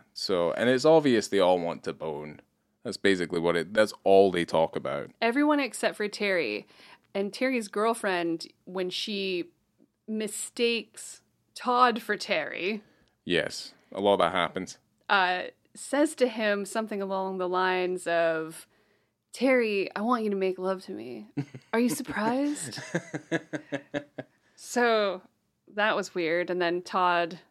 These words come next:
Speaker 2: tells her that he's never kissed a woman before, which
Speaker 1: Yeah.
Speaker 2: she finds horrifying.
Speaker 1: <laughs> She cannot contain, uh,
Speaker 2: She said
Speaker 1: her
Speaker 2: she almost
Speaker 1: disgust.
Speaker 2: pissed herself. <laughs>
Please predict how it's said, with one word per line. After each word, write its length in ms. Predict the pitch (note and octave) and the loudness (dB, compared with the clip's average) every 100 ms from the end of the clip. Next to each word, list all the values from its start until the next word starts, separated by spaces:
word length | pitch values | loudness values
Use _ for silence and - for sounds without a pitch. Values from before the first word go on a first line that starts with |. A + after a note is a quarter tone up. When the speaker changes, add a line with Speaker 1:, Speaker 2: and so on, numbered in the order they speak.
| _ _ - | _ _ -14
Speaker 2:
tells 360 | - F#3+ F#3 | -2 0 0
her 260 | - F3 D#3+ | -2 -4 -4
that 140 | D#3 | -6
he's 240 | F3 E3 - - | -4 -4 -6 -6
never 440 | F#3+ F3 D#3 D#3 | -4 -2 -4 -6
kissed 300 | - G3+ - | -8 -8 -6
a 60 | F3 | -6
woman 300 | F#3 G3 E3+ | -4 -2 -4
before, 500 | F3+ - - - G#2 | -6 -10 -10 -8 -10
which 160 | - G2+ | -8 -2
Speaker 1:
Yeah. 340 | G2 F2+ E2+ | 4 6 4
Speaker 2:
she 200 | - F#3 | 2 -8
finds 300 | - D3+ - | -8 -10 -12
horrifying. 600 | - - - - - G#3+ - _ _ | -14 -14 -12 -12 -10 -10 -14 _ _
Speaker 1:
<laughs> 300 | - B2 - | -12 -12 -10
She 440 | - - - C3+ | -4 -2 0 0
cannot 640 | B2 - B2 A#2+ A#2 A2 - | -2 0 2 6 6 4 0
contain, 800 | A#2 G#2+ G#2+ A#2+ A2 A2 G#2+ C3+ _ _ _ _ _ _ | -4 -4 -4 -4 -4 -4 -8 -12 _ _ _ _ _ _
uh, 300 | - G2 G2 | -6 -2 -2
Speaker 2:
She 60 | - | -2
said 140 | - C3+ | 0 2
Speaker 1:
her 60 | |
Speaker 2:
she 60 | A2 | 2
almost 300 | F3+ - - | 2 0 2
Speaker 1:
disgust. 240 | D4 G#3+ | 4 4
Speaker 2:
pissed 140 | G3+ - | 4 -2
herself. 340 | A3+ A#3 - | -4 -4 -8
<laughs> 40 | - | -16